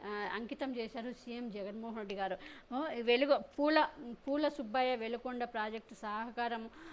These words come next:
ఆ, ఆ, అవుతున్న ప్రకాశం, నెల్లూరు వైఎస్ఆర్సీ, వైఎస్ఆర్ జిల్లా కళ నెరవేరిందని చెప్పాలి. దగ్గర దగ్గర త్రాగునీరు పదహైదు లక్షల,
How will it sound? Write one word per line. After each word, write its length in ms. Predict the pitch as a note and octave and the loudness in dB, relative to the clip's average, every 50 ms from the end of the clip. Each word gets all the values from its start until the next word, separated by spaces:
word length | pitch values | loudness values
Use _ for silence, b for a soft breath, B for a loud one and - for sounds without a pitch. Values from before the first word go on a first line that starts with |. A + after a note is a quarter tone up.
| B B C#4 | B B 0
ఆ, 400 | A#3 A#3 A3+ A3 G#3+ G3+ G3 - - | 2 2 4 2 2 0 0 -2 0
ఆ, 840 | - G#3 G#3 G#3 G3+ G3+ G3+ G3 G3+ G3+ G3+ G3+ G#3 - - - G#3+ | 0 2 2 2 2 2 0 0 0 0 0 0 -2 -2 0 0 0
అవుతున్న 400 | A3+ A3 G#3+ - C#4+ C4 B3+ A#3+ | 0 -2 -2 -2 -2 -2 -2 -2
ప్రకాశం, 680 | - A#3+ A3+ A3 - C#4+ C#4 C#4+ D4 F4 D#4 C#4+ B3+ | 0 -2 -2 2 2 2 2 2 2 2 2 2 2
నెల్లూరు 640 | A#3+ A#3 A#3+ B3 C4 C4 B3 C4 B3 A#3+ A3 - - | 0 0 2 4 4 6 6 6 6 6 4 0 -2
వైఎస్ఆర్సీ, 800 | - A3 G#3+ A3+ A#3 B3 B3 - B3+ A#3 A3 - - A#3 G3+ G3+ - | -4 -2 0 0 0 0 0 0 0 0 0 -2 -4 -4 -4 -2 -2
వైఎస్ఆర్ 400 | A3+ A3+ A#3+ B3 A#3+ - B3 A3+ | 0 0 0 0 0 -2 -2 -2
జిల్లా 320 | G3 A3 A3+ A3 A3 A3 A3 | -2 -4 -4 -2 -2 -4 -4
కళ 280 | - - A#3 A#3 C4 | -6 -4 -2 -2 -2
నెరవేరిందని 680 | C4 A#3+ A3 G#3 A3 A#3 A#3+ A#3 A#3+ A#3 A3 G#3+ A3+ | -2 -2 -4 -2 -2 0 -2 -2 -2 -4 -4 -4 -6
చెప్పాలి. 480 | A3 - A3+ - - G#3+ A3 B3 E4 G4 B B B G4+ F#4+ B B G#3+ | -6 -6 -8 -6 -4 -4 -2 0 -2 -2 B B B -12 -12 B B 2
దగ్గర 280 | B3 B3 A#3 - D4 | 2 2 4 4 4
దగ్గర 340 | C#4+ D4+ D4 D4+ D4 D4 C#4 | 6 6 6 6 6 6 6
త్రాగునీరు 680 | B3 - C4+ B3+ A3 A3 C4 C4 C#4+ D4 D4 D4+ C#4 C4 | 4 4 2 2 4 4 4 4 4 2 2 4 4 2
పదహైదు 500 | B3 - A#3 A3 A#3+ A#3 C4+ C4 C4+ C#4 | 2 2 0 0 0 2 4 4 4 4
లక్షల, 560 | B3+ B3+ B3 B3+ - - C4+ C4 C4 C4 C4+ | 4 2 2 0 -2 0 2 2 2 2 0